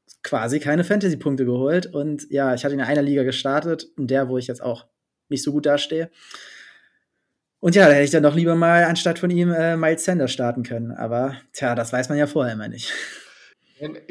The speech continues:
Speaker 2: Ingo, Cam Akers ist doch das perfekte Beispiel, dass alles, was, alle, auch das, was wir hier machen, ne, das ist reinste Tontaubenschießen. Es ist das reinste Tontaubenschießen.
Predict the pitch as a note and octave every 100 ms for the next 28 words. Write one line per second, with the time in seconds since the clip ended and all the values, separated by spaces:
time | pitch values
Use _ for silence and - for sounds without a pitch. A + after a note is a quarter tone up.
0 | B2 - - A#2+ A2+ A#2 B2+ C#3 - C3+
1 | B2+ A#2 A#2 - A2+ A2 G#2+ - G2+ -
2 | _ B2 A#2+ - A2 G#2+ G#2 G#2 - -
3 | G2 F#2+ G#2+ C#3 - _ _ - D#3 D#3+
4 | _ - A#2 - B2+ C#3+ D#3+ C3 C3 -
5 | - G3 - D3+ - E3 D#3+ D3+ D3 B2+
6 | A2 G2+ G#2 G#2 C#3+ G#3 D#3+ - - C3+
7 | D3+ D3+ D3+ C#3+ B2+ G#2+ G#2 G#2+ G2 -
8 | _ A#2 C3+ D#3 D3 C3 C3 E3 F#3+ F#3+
9 | E3+ D#3+ D3+ B2 - G#2+